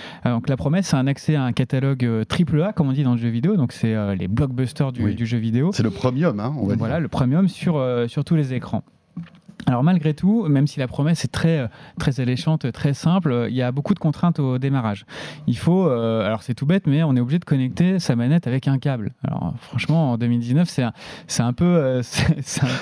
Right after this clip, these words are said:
Speaker 2: On peut pas la
Speaker 1: c'est un
Speaker 2: connecter
Speaker 1: peu
Speaker 2: en
Speaker 1: étonnant.
Speaker 2: Bluetooth ?
Speaker 1: Pour l'instant, euh, pour
Speaker 2: D'accord.
Speaker 1: l'instant, non. Même si on joue sur son smartphone, on est obligé de relier, euh, son, euh, sa manette à son smartphone. En parlant de smartphone, eh bien, seuls les Pixels aujourd'hui sont compatibles avec la technologie. Les Pixels, ce sont les modèles, euh, de, développés, euh, par Google.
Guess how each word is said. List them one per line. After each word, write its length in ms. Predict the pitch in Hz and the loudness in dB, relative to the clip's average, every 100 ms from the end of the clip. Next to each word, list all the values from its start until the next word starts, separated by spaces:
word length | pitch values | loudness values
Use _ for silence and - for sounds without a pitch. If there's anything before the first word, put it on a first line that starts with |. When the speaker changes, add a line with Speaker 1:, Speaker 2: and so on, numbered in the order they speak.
| 131 | -2
Speaker 2:
On 80 | 262 | -2
peut 100 | 165 | 0
pas 120 | 262 | 0
la 40 | |
Speaker 1:
c'est 80 | 277 | 0
un 40 | 185 | 0
Speaker 2:
connecter 280 | 175 185 | 2 4
Speaker 1:
peu 60 | 185 | 4
Speaker 2:
en 40 | |
Speaker 1:
étonnant. 120 | 165 190 | 2 2
Speaker 2:
Bluetooth ? 460 | 185 - - 131 | 0 -6 -6 -2
Speaker 1:
Pour 140 | - 170 | 2 4
l'instant, 420 | 160 - 170 247 | 2 2 0 2
euh, 180 | 202 135 | 0 2
pour 60 | 127 | 2
Speaker 2:
D'accord. 140 | 147 | 2
Speaker 1:
l'instant, 320 | 180 180 196 | 2 2 2
non. 140 | 156 127 | 2 4
Même 180 | 190 208 | 4 2
si 140 | 185 | 2
on 80 | 147 | 2
joue 160 | 185 | 2
sur 120 | - 190 | 0 0
son 120 | 208 | 0
smartphone, 460 | 175 151 - 170 226 | 0 -2 0 -2 0
on 100 | 139 | 0
est 60 | |
obligé 160 | 131 160 | 0 0
de 100 | 131 | -2
relier, 460 | 120 170 160 156 160 - - - - | -2 0 2 0 -2 -8 -12 -4 -2
euh, 120 | 120 | 0
son, 340 | - 147 143 | 0 2 2
euh, 100 | 117 | 0
sa 160 | 113 135 | 0 0
manette 260 | 120 156 | 2 0
à 100 | 170 | -2
son 100 | 135 | -2
smartphone. 380 | 143 160 143 127 | 0 -2 0 0
En 100 | 120 | 2
parlant 180 | 165 180 | 2 2
de 60 | 175 | 2
smartphone, 460 | 156 - 180 226 - - - - | 0 2 0 0 -2 -10 -8 -2
eh 60 | |
bien, 160 | 139 143 | 2 2
seuls 240 | - 226 | 2 2
les 160 | 214 143 | 2 0
Pixels 480 | - 220 - 196 185 | 0 -2 2 2 4
aujourd'hui 300 | 160 156 190 | 2 2 0
sont 120 | 156 | 0
compatibles 440 | 160 143 139 190 | 0 0 2 2
avec 140 | 170 139 | 2 2
la 80 | 151 | 0
technologie. 480 | 160 165 165 139 | 2 2 4 2
Les 80 | 110 | 0
Pixels, 300 | 110 113 170 | -2 -2 0
ce 120 | 156 | -2
sont 160 | 117 160 | 0 2
les 100 | 135 | 2
modèles, 400 | 127 127 147 180 - - - | 2 2 2 0 -4 -14 -2
euh, 280 | 120 120 117 | 0 0 0
de, 360 | 120 156 165 131 | 0 2 2 0
développés, 460 | 139 135 123 165 | -2 -2 0 2
euh, 260 | 160 131 120 | 2 2 0
par 240 | 120 151 | 0 -2
Google. 340 | 151 160 131 | 0 0 0